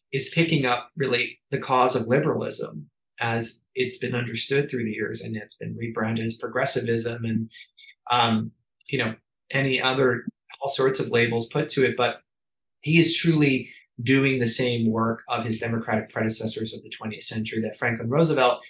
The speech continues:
really Woodrow Wilson, I would argue, domestically put into place. I think from a foreign policy perspective,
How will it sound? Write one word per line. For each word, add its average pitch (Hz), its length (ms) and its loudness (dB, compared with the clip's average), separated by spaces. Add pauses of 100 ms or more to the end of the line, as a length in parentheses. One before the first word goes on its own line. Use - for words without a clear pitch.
really 156 260 8
Woodrow 117 300 4
Wilson, 120 360 2
I 104 100 -2
would 104 100 -6
argue, 107 360 -2
domestically 113 840 0
put 120 100 2
into 110 260 0
place. 110 360 -2
I - 440 -20
think 254 120 0
from 170 120 4
a - 160 4
foreign 151 380 2
policy 147 600 4
perspective, 120 760 -4